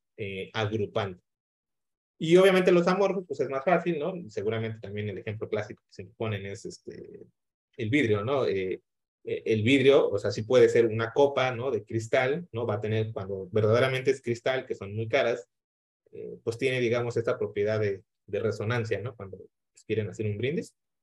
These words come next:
y le pega con la cucharita, eh, al tener un acomodo muy regular, ¿no? En el cristal, genera esta, esta, esta, pues como eco, ¿no?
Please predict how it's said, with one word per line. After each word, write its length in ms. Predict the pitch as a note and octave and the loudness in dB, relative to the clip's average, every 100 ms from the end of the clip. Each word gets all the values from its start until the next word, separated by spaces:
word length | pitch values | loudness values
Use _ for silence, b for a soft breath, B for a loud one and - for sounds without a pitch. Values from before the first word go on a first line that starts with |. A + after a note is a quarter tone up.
| _ _ | _ _
y 320 | G#2+ F#2+ F#2 | -16 -16 -16
le 140 | F#2 F#2 | -16 -2
pega 360 | B2 F3+ - _ | 2 2 0 _
con 140 | - G2+ | -10 -10
la 80 | |
cucharita, 500 | G#2+ - A#2 C3 G#3 - _ _ _ _ _ _ | -6 -2 0 0 -2 -6 _ _ _ _ _ _
eh, 640 | F#2+ F#2 F2+ F2+ F#2 F2+ - | -8 -6 -6 -6 -8 -10 -10
al 140 | G2+ G#2+ | -6 0
tener 280 | A2 A2+ A#2+ | 2 4 2
un 440 | B2+ B2 A#2 A#2 | 0 -2 -4 -4
acomodo 720 | A2 A2 A2 A#2 A2+ A2 G#2+ - | -4 -2 2 6 6 4 0 -10
muy 280 | G#2 A2+ B2 | -6 -4 -2
regular, 640 | C3 A#2+ A#2+ A#2+ B2 A2+ - _ | 0 0 0 0 0 -2 -8 _
¿no? 220 | A2 B2+ E3+ | -10 -10 -8
En 140 | G2 F#2+ | -10 -10
el 80 | |
cristal, 560 | - B2 B2 A#2+ A#2+ - _ _ _ _ _ | -10 -8 -4 -2 -2 -8 _ _ _ _ _
genera 380 | - G#2+ A2+ A2+ | -4 0 2 2
esta, 400 | G#2+ - G#2+ G2+ | 0 -2 -4 -4
esta, 300 | - - G#2+ G#2+ | -6 -4 -4 -6
esta, 500 | - G#2+ G2+ G2 F2+ _ _ _ _ _ _ _ _ _ _ F3 - - _ _ _ _ _ - | -10 -8 -8 -10 -16 _ _ _ _ _ _ _ _ _ _ -20 -20 -20 _ _ _ _ _ -10
pues 140 | A2 | -4
como 220 | - G#2+ | 0 4
eco, 280 | A#2 A2+ - | 4 2 -2
¿no? 180 | B2 F#3+ | -6 -2